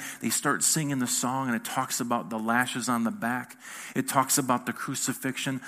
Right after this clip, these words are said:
And all of a sudden, they're like, "It's him." Even in the midst of everything, Jesus sings a song.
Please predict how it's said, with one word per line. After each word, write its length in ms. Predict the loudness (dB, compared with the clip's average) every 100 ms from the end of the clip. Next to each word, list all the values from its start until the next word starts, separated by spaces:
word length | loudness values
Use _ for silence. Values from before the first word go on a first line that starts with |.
| -4 2
And 120 | 4
all 160 | 4
of 80 | 4
a 20 |
sudden, 260 | 4 4 2
they're 80 | 2
like, 260 | 0 -2 -4 -16 -14 -12 -14 -14 -18 _ -2
"It's 300 | 2 6 4
him." 960 | 4 2 6 10 10 10 8 4 -4 -12 -20 _ _ _ _ _ _ _ _ _ _ _ _ _ _ _ _ _ _ _ _ _ _ _ _ _ 0
Even 160 | 2
in 80 | 4
the 60 | 2
midst 220 | 2 0
of 100 | 0
everything, 500 | 0 -2 -2 -6 -8 _ _ _ -10
Jesus 420 | -2 0 2 2
sings 440 | 2 0 -2 -4 -4
a 40 |
song. 460 | -4 -6 -10 -14